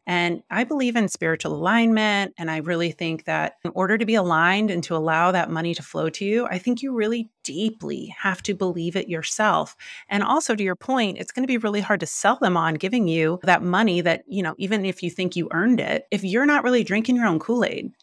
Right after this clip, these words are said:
and if you can't come with the receipts. And I think what you said too about the timing of it is so huge, because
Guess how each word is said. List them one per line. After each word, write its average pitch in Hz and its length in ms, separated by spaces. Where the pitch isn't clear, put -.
and 196 100
if 196 100
you 226 100
can't 247 200
come 220 160
with 202 140
the 180 80
receipts. 185 640
And 190 240
I 208 120
think 226 360
what 190 180
you 190 100
said 185 240
too 185 200
about 175 180
the - 80
timing 214 560
of 156 220
it - 240
is 165 100
so 196 380
huge, 214 320
because 170 260